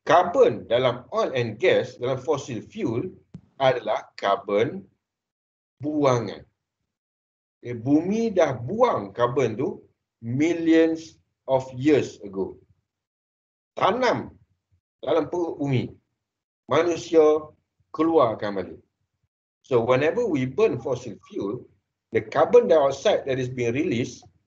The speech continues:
carbon dioxide ke, carbon monoxide ke, ka-, ataupun pure carbon yang keluar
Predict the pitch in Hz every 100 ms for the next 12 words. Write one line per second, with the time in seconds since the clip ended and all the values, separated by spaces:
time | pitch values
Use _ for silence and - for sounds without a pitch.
0 | _ _ _ _ _ - 110 117 117 117
1 | 117 120 - 123 123 117 98 98 98 110
2 | 123 120 120 117 127 117 117 - 107 104
3 | 104 - 127 110 110 113 113 110 120 117